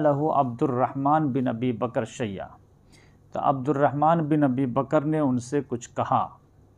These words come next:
क्या कहा? ये अल-मुस्तदरक लिल हाकिम के हदीस में आ जाएगी, वो भी मैं इंशाअल्लाह बयान करूँगा अभी।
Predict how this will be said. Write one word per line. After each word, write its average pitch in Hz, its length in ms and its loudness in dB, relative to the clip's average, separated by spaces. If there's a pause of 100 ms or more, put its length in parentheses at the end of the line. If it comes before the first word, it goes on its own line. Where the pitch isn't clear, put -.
(340)
क्या 147 200 6
कहा? 151 420 2 (520)
ये 147 420 2 (100)
अल-मुस्तदरक 131 840 0
लिल 131 180 -2
हाकिम 123 420 0
के 147 160 -4
हदीस 120 400 -4
में 120 120 0
आ 107 100 0
जाएगी, 92 320 -10
वो 113 220 -4
भी 131 120 -2
मैं 120 140 -2
इंशाअल्लाह 110 380 -6
बयान 98 240 -10
करूँगा 87 360 -14
अभी। 82 140 -20